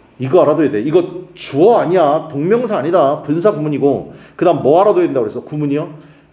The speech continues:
Compare A with B 알아둬야 된다고 그랬어. 그래서 compare A with B 구문을 먼저 알아야 돼.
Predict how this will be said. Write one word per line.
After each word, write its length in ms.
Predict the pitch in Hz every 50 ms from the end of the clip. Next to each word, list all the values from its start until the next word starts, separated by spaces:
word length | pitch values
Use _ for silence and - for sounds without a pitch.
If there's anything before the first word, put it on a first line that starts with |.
| _ -
Compare 600 | - 240 269 254 - - 247 240 226 220 226 226 - - - - -
A 240 | 110 131 156 190 202
with 280 | 190 196 185 151 156 151
B 140 | 180 170
알아둬야 300 | 123 110 123 117 107 110
된다고 220 | 104 113 113 110 87
그랬어. 220 | - - - - - - _ _ _ _ _ _ _ _ _
그래서 600 | - - 165 143 - 147 127 117 82 76 - - - - _ _ _ _ _ _ _ _ _ _ _ _
compare 760 | - 214 220 226 220 - - 214 214 196 185 180 185 202 196 - - - - - _ _ _ _ _ _ _ _ _ _ _ _ _ _ _ _ _ _ _ _ _ _ _ _ _ - _ _ -
A 260 | 120 139 147 170 190
with 320 | 196 175 185 170 147 165 156
B 220 | 160 165 170 170
구문을 360 | - - 131 135 139 143 147
먼저 300 | 127 110 104 107 104 95
알아야 200 | 85 95 95 85
돼. 120 | - -